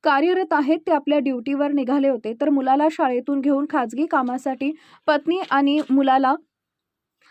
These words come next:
घेत शिरबावीकडे निघाले होते. मात्र सांगोल्याच्या काही अंतरावर गेले असता पाठीमागून आलेल्या पिकअप व्हॅननं जोराची धडक दिली असता पती पत्नीचा जागीच मृत्यू झालाय, तर मुलगा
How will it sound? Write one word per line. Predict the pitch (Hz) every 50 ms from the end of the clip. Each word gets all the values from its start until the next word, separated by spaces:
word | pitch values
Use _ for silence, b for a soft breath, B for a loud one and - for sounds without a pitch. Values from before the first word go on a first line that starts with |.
| b b b
घेत | 254 294 320 311 311
शिरबावीकडे | - - 349 277 247 269 269 277 285 285 277 277 240 240 262
निघाले | 277 277 254 254 262 269 226 220
होते. | 214 185 - - - - _ _ _ _ - -
मात्र | 247 247 285 277 302
सांगोल्याच्या | 311 359 320 277 277 285 339 381 381 349 330 330 - 349 330 339 349 330 _ -
काही | - 302 262 269 247 294 320 302 -
अंतरावर | 254 262 269 277 349 370 349 320 311 320
गेले | 320 262 285 269 262 262
असता | 262 269 - - 294 294 302
पाठीमागून | 302 294 247 262 269 247 247 240 226 254 262 254 -
आलेल्या | 240 233 254 277 285 247 214 220 b b b b b b
पिकअप | - 349 320 381 403 381 - 294
व्हॅननं | 285 285 294 294 302 302
जोराची | 302 277 254 254 254 262 - - 302 277
धडक | 247 269 233 247 247
दिली | 226 220 254 254 247 240
असता | 233 233 226 - 277
पती | 285 285 269 220 262
पत्नीचा | 226 247 240 233 - 247 262 269 - 294 294 285 269
जागीच | 247 226 220 226 262 240 - 247
मृत्यू | 233 226 240 254 - - 320 339 349
झालाय, | 285 339 330 320 320 370 b b b b b b
तर | 339 320
मुलगा | 311 311 302 294 320 381